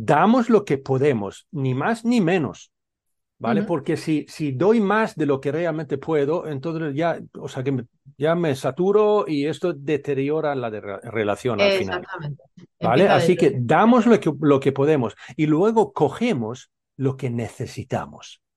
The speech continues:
Speaker 1: ni más ni menos. ¿Vale? Y eso significa que cuando miramos al perro, cuando entonces encaja esto con mis expectativas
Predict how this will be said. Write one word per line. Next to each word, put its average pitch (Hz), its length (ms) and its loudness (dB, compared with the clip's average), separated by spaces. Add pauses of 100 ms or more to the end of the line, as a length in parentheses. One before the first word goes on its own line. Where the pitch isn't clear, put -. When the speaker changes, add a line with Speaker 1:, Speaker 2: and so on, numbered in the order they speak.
(300)
Speaker 1:
ni 131 240 6
más 123 300 0
ni 185 120 2
menos. - 520 -6 (1000)
¿Vale? 101 320 -8 (280)
Y 151 140 6
eso 208 200 6
significa 180 540 2
que 131 120 -10
cuando 143 300 -2
miramos 147 460 -2
al 160 160 -4
perro, 143 480 -4
cuando 131 640 -4
entonces 123 800 -6 (300)
encaja 185 560 2
esto 170 260 -4
con 151 160 -4
mis 139 180 -4
expectativas 131 1000 -4